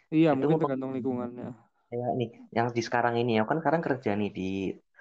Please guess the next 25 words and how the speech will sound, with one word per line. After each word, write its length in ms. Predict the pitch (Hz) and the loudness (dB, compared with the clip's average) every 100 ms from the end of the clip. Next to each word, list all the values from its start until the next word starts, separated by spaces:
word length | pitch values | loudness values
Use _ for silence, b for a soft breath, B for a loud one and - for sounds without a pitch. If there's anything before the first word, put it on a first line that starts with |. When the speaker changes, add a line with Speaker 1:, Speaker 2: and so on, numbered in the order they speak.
| b | b
Speaker 2:
tempat 200 | 101 101 98 | -4 -2 -2
dekorasi. 480 | 95 101 95 - 104 | 0 0 0 -2 -2
Nah, 80 | 92 | -2
itu 80 | 90 | 0
kan 120 | 143 170 | -2 -2
kebanyakan 440 | 120 107 147 156 | -2 -2 -4 -4
tukang-tukang 480 | - - 135 131 123 110 | -4 -4 -4 -4 -4 -4
dekorasi 560 | 98 92 92 101 101 | 0 0 0 -4 -6
ya. 160 | 90 - b b b - | -6 -8 b b b -6
Nah, 80 | 202 | -4
mereka 560 | 196 185 - - - - | -2 -2 0 -2 -2 -6
ternyata 400 | - - - 135 | 0 2 2 2
tuh 80 | 185 | 0
selama 320 | 170 147 151 | 2 0 2
bulan 160 | 113 110 | 0 2
puasa 320 | 110 113 107 | 0 2 2
ini 240 | 143 175 - _ _ _ _ - | 2 -2 -8 _ _ _ _ -2
hampir 400 | 120 110 143 135 | 0 2 4 4
semua 480 | 135 135 131 131 - | 2 0 2 0 0
tukangnya 400 | 135 135 147 165 | 0 0 0 0
tuh 160 | 175 | 2
nggak 160 | 127 - | 2 4
puasa, 320 | 131 139 151 | 2 2 0
cuy. 240 | 147 147 | 0 0
Jadi, 400 | 135 113 170 - | 0 0 -2 -4